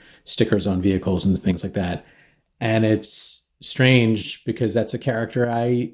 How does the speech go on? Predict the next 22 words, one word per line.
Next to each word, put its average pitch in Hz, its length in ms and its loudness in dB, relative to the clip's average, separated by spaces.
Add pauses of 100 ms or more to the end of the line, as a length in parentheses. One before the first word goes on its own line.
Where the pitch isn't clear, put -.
(140)
enjoyed 120 320 2
reading 113 300 2
as 101 160 -4
a, 101 220 -2
as 117 120 -12
a 92 60 -12
kid. 107 540 -4
And 101 160 -8
now 110 220 -2
that 107 260 0
logo 113 380 4
just 92 240 -4
makes 101 260 -6
me 98 80 -4
really 92 640 -4 (480)
tense 117 460 0
and 107 220 -8
uncomfortable 92 580 -2
when 87 160 -2
you 82 60 -4
see 101 260 -2
it 87 260 -6